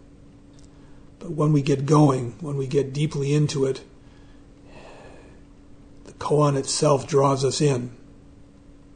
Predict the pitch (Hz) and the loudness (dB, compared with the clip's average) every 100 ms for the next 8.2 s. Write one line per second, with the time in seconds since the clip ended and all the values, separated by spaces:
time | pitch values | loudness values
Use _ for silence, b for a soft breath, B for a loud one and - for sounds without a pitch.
0 | - - - - - - - - - - | -20 -20 -20 -20 -20 -20 -20 -20 -20 -20
1 | - - - - - - B B - 160 | -20 -20 -20 -20 -20 -20 B B -16 -8
2 | 143 143 143 139 135 135 139 127 - 139 | -2 0 0 0 -2 -4 -4 -6 -6 -4
3 | 135 - 127 123 - 151 147 143 135 143 | -4 -4 -6 -6 -4 -4 -2 -6 -10 -14
4 | 170 - - - - - - - - - | -16 -20 -20 -20 -20 -20 -20 -20 -20 -20
5 | - - - - - - - - - - | -20 -20 -20 -20 -20 -20 -20 -20 -20 -20
6 | - - - - - - - - - - | -20 -20 -20 -20 -20 -20 -20 -20 -20 -20
7 | - - B B B B 143 - 156 147 | -20 -20 B B B B -4 2 4 4
8 | 139 | 0